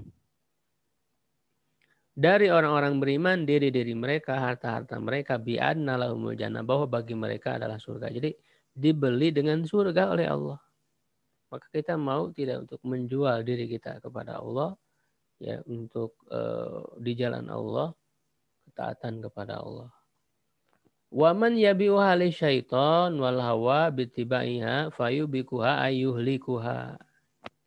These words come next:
Dan orang yang menjual dirinya untuk setan. Nah, kalau tadi ya menjualnya untuk Allah,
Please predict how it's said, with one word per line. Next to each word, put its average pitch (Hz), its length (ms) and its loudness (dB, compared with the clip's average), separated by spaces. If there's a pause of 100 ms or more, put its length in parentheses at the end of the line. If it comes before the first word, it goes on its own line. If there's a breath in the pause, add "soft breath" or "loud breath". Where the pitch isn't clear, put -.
(840)
Dan 165 440 2
orang 180 440 2
yang 170 280 2
menjual 156 560 4
dirinya 151 480 4
untuk 196 400 0
setan. 175 560 0
Nah, 131 160 -6
kalau 127 400 0 (320)
tadi 156 480 -2
ya 143 240 -6
menjualnya 123 640 -4
untuk 117 240 -8
Allah, 110 400 -4